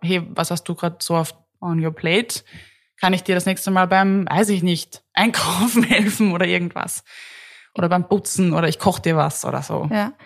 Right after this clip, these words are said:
Speaker 2: ich glaub, da ist einfach voll das Thema Kommunikation,
Speaker 1: Genau.
Speaker 2: dass man über die Dinge offen
Speaker 1: Ja.
Speaker 2: reden
Speaker 1: Ja.
Speaker 2: kann. Und ich glaub aber auch, dass das halt oft so ein bisschen ein Thema ist. Ich will's jetzt nicht auf Frauen schieben, aber
Speaker 1: Mhm.
Speaker 2: ich seh's halt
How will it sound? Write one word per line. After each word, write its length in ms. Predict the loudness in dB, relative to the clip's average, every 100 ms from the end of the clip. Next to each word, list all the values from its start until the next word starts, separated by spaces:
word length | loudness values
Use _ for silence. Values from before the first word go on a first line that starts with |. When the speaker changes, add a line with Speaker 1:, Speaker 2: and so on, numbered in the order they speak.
| -20 -16
Speaker 2:
ich 80 | -6
glaub, 240 | 0 0 0 -12 _
da 460 | 2 4 4 2 0 -4
ist 200 | -4 -2
einfach 320 | 0 0 0
voll 300 | -4 -2 0
das 200 | 0 -2
Thema 260 | -2 0 0
Kommunikation, 840 | 0 0 2 0 -2 -6 -4 0 2
Speaker 1:
Genau. 140 | 4
Speaker 2:
dass 200 | 2 2
man 200 | 2 2
über 140 | 0
die 120 | -2 -2
Dinge 320 | 0 0 0
offen 220 | -2 0
Speaker 1:
Ja. 80 | 0
Speaker 2:
reden 320 | 2 0 2
Speaker 1:
Ja. 160 | 4 4
Speaker 2:
kann. 200 | 4 0 -4 -20 -20 _
Und 340 | 0 2 2 0
ich 80 | 0
glaub 220 | 2 4
aber 340 | 4 4 2 2
auch, 160 | 2 2
dass 280 | 0 -2
das 260 | -4 -4 0
halt 220 | 0 0
oft 280 | -2 -4 -4
so 100 | -4
ein 60 | -2
bisschen 240 | -4 -2
ein 140 | -2 -2 _
Thema 460 | -8 -2 0 0 -2 -6
ist. 440 | -4 0 0 -2 -6
Ich 120 | 0
will's 160 | 0 2
jetzt 200 | 0 0
nicht 140 | 0
auf 120 | 0
Frauen 560 | -4 -2 0 2 2 2
schieben, 400 | 0 0 0 2
aber 160 | 2 4
Speaker 1:
Mhm. 160 | 4
Speaker 2:
ich 100 | 2
seh's 340 | 2 2 2 0
halt 160 | -2